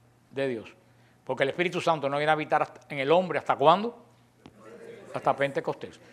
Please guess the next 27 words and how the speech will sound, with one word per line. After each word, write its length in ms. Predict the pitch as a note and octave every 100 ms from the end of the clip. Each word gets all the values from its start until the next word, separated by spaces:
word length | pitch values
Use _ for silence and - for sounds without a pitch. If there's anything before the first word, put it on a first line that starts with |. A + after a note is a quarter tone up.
| -
Hasta 180 | - C#3+
Pentecostés 680 | D3 C#3+ D#3 C#3+ F#3+ G3+ - - _ -
el 140 | C#3+
hombre 220 | F3+ F#3
no 80 | F3+
tenía 180 | F3 F3
la 120 | F3
gracia 380 | F3 A3 B3 A#3
y 60 | D#3
el 80 |
Espíritu 300 | C#3 D#3 D3
Santo 260 | D3 D#3+ D3+
no 80 | D3
podía 180 | C#3+ C#3+
habitar 420 | B2+ C3+ C#3 - - - _
en 60 | C3
los 140 | C3
hombres. 240 | A#2 G#2+ A#2+
El, 180 | - D#3
de 120 | D3
vez 120 | G3
en 100 | A3+
cuando 360 | G3 A#3+ A#3+ A#3 - -
el 140 | - D3
Espíritu 420 | - F3+ F#3 F3
de 120 | D#3+
Dios 260 | D#3 F3